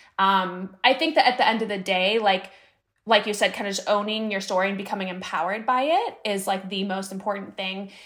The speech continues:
And I think that the fact that you did that is such a beautiful thing. Like, the fact that today we're able to take control of our future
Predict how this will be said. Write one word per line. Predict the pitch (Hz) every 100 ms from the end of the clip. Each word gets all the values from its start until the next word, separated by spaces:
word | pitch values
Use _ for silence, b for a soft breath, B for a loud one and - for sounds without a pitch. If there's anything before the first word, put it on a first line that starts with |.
| B
And | 220
I | 214
think | 214 285 277
that | 208 220
the |
fact | 220 233 240
that | 247
you | 226
did | 202 190
that | 208 220
is | 214 196
such | 208 190 -
a | 208 202 196 B B _ 190
beautiful | 233 247 254 226 202
thing. | 185 185 220
Like, | 208 196
the | 214
fact | 220 214 214
that | 240 -
today | 247 202 196
we're | 196 -
able | 190 190
to | 214 - 202
take | 190 208
control | - 208 - 185
of | 180
our | 175
future | - 170 - 226 277